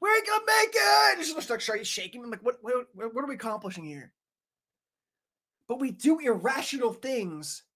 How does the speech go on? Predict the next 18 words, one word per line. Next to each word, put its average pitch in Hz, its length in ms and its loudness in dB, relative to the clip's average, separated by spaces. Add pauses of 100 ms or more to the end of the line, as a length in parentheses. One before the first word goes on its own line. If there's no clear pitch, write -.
(200)
when 170 160 -8
we're 147 80 -8
scared. 160 520 -8 (1400)
We 226 120 4
disconnect 247 1000 2
what 220 280 4
we 214 180 -6
know, 214 800 2 (2750)
and 185 100 -12
we 190 100 -4
allow 185 260 0
our 175 140 -2
emotions, 180 880 -2 (960)
our 185 120 -2
emotions 208 600 -4
to 190 80 -10
take 185 260 -14
over. 175 380 -16